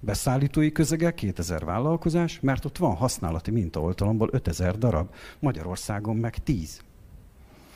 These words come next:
Tehát, hogy nem figyelünk oda, hogy amit kitalálunk, létrehozunk, annak az üzleti értékét szellemi tulajdonjogokban is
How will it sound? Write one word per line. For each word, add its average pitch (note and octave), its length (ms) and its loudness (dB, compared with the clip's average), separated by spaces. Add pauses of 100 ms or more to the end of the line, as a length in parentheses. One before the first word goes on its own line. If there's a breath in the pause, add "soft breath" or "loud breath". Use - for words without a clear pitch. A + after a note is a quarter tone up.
(300 loud breath)
Tehát, - 160 -2
hogy A2+ 100 4
nem F3+ 180 8
figyelünk C#3+ 500 8
oda, A2 220 8
hogy G#2 160 4
amit F2+ 200 0
kitalálunk, E3+ 680 6
létrehozunk, D3 880 2
annak B2+ 320 4
az A#2 100 -2
üzleti B2 420 2
értékét D#3 680 -2
szellemi F#2+ 380 0
tulajdonjogokban A#2+ 840 2
is C3+ 200 0